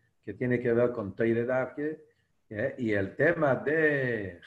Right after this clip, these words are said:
Chibuk, abrazo, cuando te lo dice en Tanya, que en los mitzvahs es el abrazo. Cuando uno hace una mitzvah, <clears throat> hay ahí un abrazo entre HaKadosh Baruj Hu y a la persona a través de la mitzvah, porque la mitzvah es algo más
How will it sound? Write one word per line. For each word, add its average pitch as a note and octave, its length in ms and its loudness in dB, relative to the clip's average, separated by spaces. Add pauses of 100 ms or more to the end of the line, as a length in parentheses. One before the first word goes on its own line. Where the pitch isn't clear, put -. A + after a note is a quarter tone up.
(120)
Chibuk, F#3 560 2
abrazo, D3 580 2
cuando C3 200 -2
te C3 80 -4
lo C3 80 0
dice D3+ 220 -2
en D#3+ 100 -6
Tanya, G#3 360 2 (460)
que G#2+ 80 -10
en G#2+ 60 -4
los A#2+ 160 0
mitzvahs F3 440 0
es D#3 140 -8
el D#3+ 80 0
abrazo. F3+ 580 4 (280)
Cuando A#2 200 -4
uno C#3+ 120 -2
hace D3 160 -4
una E3+ 120 -2
mitzvah, F3+ 460 -2 (340)
<clears throat> F#3 300 6
hay D3+ 180 6
ahí D#3+ 200 8
un E3+ 80 2
abrazo F3 520 4
entre D#3 240 0
HaKadosh D3+ 360 0
Baruj F#3+ 320 4
Hu E3 220 -6 (280)
y C#3 140 4
a C#3 180 6
la C#3+ 100 4
persona F3+ 460 2
a D#3+ 80 2
través D#3+ 280 2
de F3+ 60 2
la F3+ 120 2
mitzvah, A3 320 0
porque E3 280 -2
la E3 120 0
mitzvah F#3+ 280 0
es D#3+ 100 -2
algo E3+ 280 0
más F3 340 0